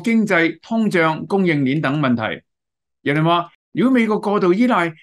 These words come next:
嗰啲地緣政治關係緊張嘅地區，就會面臨安全威脅。佢以芯片為例，話台灣係世界上最先進芯片嘅唯一來源地，喺佢睇起上嚟，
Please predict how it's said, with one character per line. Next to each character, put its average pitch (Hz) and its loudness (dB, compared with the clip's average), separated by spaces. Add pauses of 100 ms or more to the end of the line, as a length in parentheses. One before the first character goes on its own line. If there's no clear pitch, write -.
(120)
嗰 196 0
啲 226 0
地 175 2
緣 139 2
政 175 0
治 151 -2
關 208 0
係 160 0
緊 147 -2
張 208 0
嘅 170 0
地 143 0
區， 214 0 (280)
就 156 0
會 180 4
面 160 2
臨 123 0 (140)
安 202 2
全 120 0
威 165 2
脅。 151 0 (580)
佢 190 2
以 214 0
芯 247 2
片 214 2
為 143 2
例， 160 0 (260)
話 160 0
台 135 -6
灣 190 2
係 175 0
世 170 0
界 170 2
上 151 -2
最 180 2
先 220 0
進 175 0
芯 208 0
片 170 0
嘅 175 0
唯 120 -2
一 180 2
來 147 -4
源 117 2
地， 139 0 (560)
喺 233 -2
佢 196 2
睇 180 2
起 220 0
上 175 -2
嚟， 127 -2